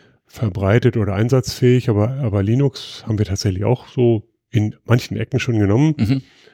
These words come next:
Speaker 1: Ansonsten gab's halt dann entweder andere Unix-Derivate, wir haben tatsächlich A I X gehabt,
Speaker 2: Ja.
Speaker 1: I B M R sechstausend.
Speaker 2: Solaris.
Speaker 1: Sun Solaris, genau.
Speaker 2: Logisch.
Speaker 1: Ja, das waren die beiden Dinge.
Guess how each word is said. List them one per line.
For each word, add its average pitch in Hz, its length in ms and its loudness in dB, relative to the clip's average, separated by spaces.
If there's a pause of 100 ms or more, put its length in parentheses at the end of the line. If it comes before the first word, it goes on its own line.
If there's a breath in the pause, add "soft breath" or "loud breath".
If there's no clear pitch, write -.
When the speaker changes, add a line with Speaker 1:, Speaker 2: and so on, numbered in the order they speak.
(120)
Speaker 1:
Ansonsten 110 460 2
gab's 104 200 0
halt 104 120 0
dann 101 180 -2 (280)
entweder 107 400 0
andere 113 320 4
Unix-Derivate, 127 920 4
wir 104 80 0
haben 101 140 -6
tatsächlich 87 400 -12
A 139 120 -10
I 107 160 -8
X - 220 -8
gehabt, - 460 -4
Speaker 2:
Ja. 92 280 0
Speaker 1:
I 117 100 0
B 107 60 -4
M 131 540 -6
R 120 140 -16
sechstausend. 123 720 -14
Speaker 2:
Solaris. 120 600 4
Speaker 1:
Sun 120 140 0
Solaris, 120 540 2
genau. 107 320 0
Speaker 2:
Logisch. 101 680 0
Speaker 1:
Ja, 104 140 0
das 104 140 0
waren 107 120 2
die 107 140 2
beiden 101 240 2
Dinge. 113 320 2